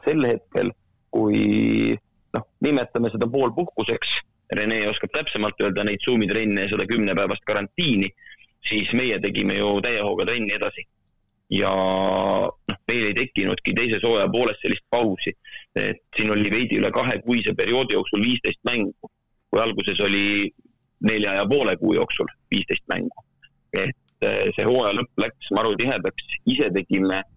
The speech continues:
oma graafiku Pärnu vastu ka keeruliseks, kaotades ühe mängu, vajades siis, äh, Final Fouri jõudmiseks kõiki võimalikke kolme mängu.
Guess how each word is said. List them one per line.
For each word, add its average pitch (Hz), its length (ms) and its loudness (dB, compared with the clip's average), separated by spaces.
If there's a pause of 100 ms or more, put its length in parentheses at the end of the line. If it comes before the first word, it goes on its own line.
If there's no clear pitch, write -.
(240)
oma - 160 2
graafiku 98 840 0
Pärnu 120 360 0
vastu 95 420 -2
ka 127 160 2
keeruliseks, 117 720 0 (280)
kaotades 101 460 0
ühe 110 160 0
mängu, 101 380 0 (280)
vajades 98 380 -2
siis, 95 200 -2 (200)
äh, 95 240 2
Final 104 240 -2
Fouri 98 240 2
jõudmiseks 92 320 0
kõiki 104 320 0
võimalikke 92 400 0
kolme 117 320 2
mängu. 98 380 -2